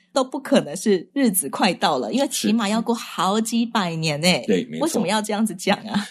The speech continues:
Speaker 2: 因为其实在上帝的计划里面，人类是一个整体性的发展，他不是真的一个人一个人一个人，所以每个人当然都可以各自经历上帝的关系，但在整个计划的发展，上帝救赎的计划、福音推进的计划、宣教的行动，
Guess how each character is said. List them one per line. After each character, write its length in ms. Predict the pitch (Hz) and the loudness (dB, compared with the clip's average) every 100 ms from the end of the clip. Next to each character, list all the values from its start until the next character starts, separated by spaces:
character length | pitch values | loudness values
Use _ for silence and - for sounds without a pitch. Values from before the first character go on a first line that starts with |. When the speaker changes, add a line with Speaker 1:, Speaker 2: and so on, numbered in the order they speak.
| - | 0
Speaker 2:
因 80 | 196 | 0
为 60 | |
其 140 | 202 - | 2 -2
实 60 | |
在 140 | 131 135 | 0 -2
上 240 | 135 123 | 0 0
帝 60 | 101 | 0
的 100 | 90 | -2
计 300 | - 139 110 | 2 2 2
划 180 | 101 | 0
里 180 | 90 76 | -2 -2
面， 160 | 82 90 | -2 -2
人 180 | 92 127 | 2 2
类 80 | 131 | 2
是 160 | 131 | 0
一 40 | 101 | 0
个 80 | 95 - | -2 -2
整 260 | 90 104 | 0 0
体 180 | 123 95 | -2 -4
性 220 | - 101 | -2 -2
的 80 | 78 | -2
发 220 | - 78 | -4 -4
展， 180 | - 73 _ _ | -4 -8 _ _
他 140 | - 156 | -2 0
不 80 | |
是 100 | 139 | 0
真 120 | 143 143 | 0 -2
的 60 | |
一 60 | - | 0
个 140 | 180 131 | 2 2
人 160 | 92 | 2
一 40 | 92 | 0
个 140 | 92 | 0
人 100 | 73 | -2
一 40 | 80 | -4
个 60 | |
人， 80 | - _ | -8 _
所 160 | - 156 | -6 -2
以 60 | 151 | 0
每 200 | 120 110 | 0 0
个 40 | |
人 100 | 165 | -2
当 100 | 156 | -2
然 80 | 139 | 0
都 120 | 127 | 0
可 100 | 123 | -2
以 40 | |
各 260 | - - 123 | -2 4 4
自 120 | 113 | 4
经 240 | 104 107 110 | -2 0 0
历 120 | 101 | 0
上 240 | - 101 | 0 -2
帝 100 | 98 | 0
的 100 | 78 | -4
关 240 | 76 78 85 | -4 -6 -6
系， 140 | - | -4
但 160 | - 156 | 0 0
在 80 | 143 | 0
整 200 | 98 78 | -2 -4
个 100 | 82 | -8
计 300 | - 123 104 | 2 2 4
划 160 | 101 | 0
的 100 | 90 | -2
发 160 | 82 95 | -2 -4
展， 80 | 85 | 0
上 180 | 131 | 0
帝 80 | 123 | 0
救 300 | 117 - 135 | -2 0 0
赎 160 | 110 - | 0 -2
的 120 | 95 | -4
计 240 | 110 110 104 | 0 0 2
划、 240 | 107 82 _ - - | 0 -4 _ -20 -8
福 140 | 95 | 0
音 160 | 107 120 | 2 0
推 300 | - 123 120 | -2 0 0
进 160 | 123 | -2
的 100 | 104 | -4
计 260 | 82 113 98 | -2 -2 -2
划、 300 | - 101 - | 0 -2 -2
宣 340 | - - 117 | -6 -2 -2
教 140 | 120 107 | 0 -2
的 100 | 95 | -2
行 320 | - - 87 | -4 -4 -2
动， 200 | 101 | -2